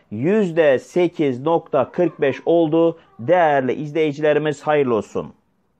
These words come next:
Kanalımıza hoş geldiniz değerli izleyicilerimiz.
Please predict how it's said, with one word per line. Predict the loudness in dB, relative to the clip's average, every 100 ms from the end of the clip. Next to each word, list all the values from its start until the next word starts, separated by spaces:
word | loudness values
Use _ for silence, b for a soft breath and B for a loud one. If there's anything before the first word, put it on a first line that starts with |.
| _ -20 -20 _ -12
Kanalımıza | -8 -6 -6 -8 -6 -4
hoş | -4 -8 -6
geldiniz | -2 0 -2 -4 0
değerli | 2 2 0
izleyicilerimiz. | -2 -2 2 2 2 0 -2